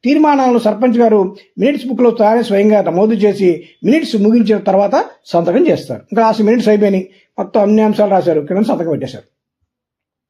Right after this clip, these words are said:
ఒకవేళ ఏ అంశం పైన ఓటింగ్ నిర్వహించబడినట్లయితే అనుకూలంగాను వ్యతిరేకంగాను ఓటు వేసిన సభ్యుల పేర్లను సర్పంచ్ వివరంగా మినిట్స్లో సదరు అంశాన్ని వివరంగా నమోదు చేయాలి. కొన్ని కొన్ని అంశాలు ఉంటాయి,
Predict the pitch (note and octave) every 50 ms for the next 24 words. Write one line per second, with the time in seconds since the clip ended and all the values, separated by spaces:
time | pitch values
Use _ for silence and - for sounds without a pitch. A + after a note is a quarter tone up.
0 | _ _ _ _ _ _ _ _ - F3 G#3+ A#3 A3 B3+ C#4 C#4+ C4 A3 G#3+ B3
1 | C4+ C4+ C4 - C4+ C4 A3+ B3 A#3+ B3 B3+ A#3 G3 G#3 A3+ A3+ A#3 A3+ G#3+ G#3+
2 | G#3+ A3 G#3+ A3+ G3+ F#3+ G3 G3+ G3 F#3+ G3 F#3 F3+ F3 G#3 G3+ F#3+ E3+ D#3 D#3+
3 | - - _ _ _ - F#3 G#3+ G#3+ B3+ B3+ B3+ B3+ B3 A#3+ B3 B3 C4 A#3+ G3+
4 | F#3+ G3 A3 A#3 A3 A3 G#3+ G#3+ G#3+ G#3+ G3 F#3+ G3+ G3 G3+ G#3 F#3+ G3 G3 G3
5 | F3+ E3 E3+ F#3+ F#3+ - F#3 F3+ E3+ F3 F#3+ B3+ G#4 - - _ _ _ _ _
6 | - - G3+ A3 G#3 A#3 D#4+ D4 A#3 G#3 G3+ G#3 G#3+ G#3+ G3+ F#3+ G3+ G3+ F#3 E3
7 | D#3 - - _ _ _ _ _ - F#3 A3 A3 F#3 - G#3 A3 C#4+ - - -
8 | - F#3 G3+ G3 G3 G3 G3 G3+ F#3+ F3 E3+ F3+ A#3 C#4 A3 F3 E3+ D#3+ D3+ -
9 | - C3 A2+ G#2+ - - C4+ D4 - D4 C#4 C4 A#3+ A#3 A3+ C4 C4 A#3 A3+ G3+
10 | G#3+ F3+ D3 - -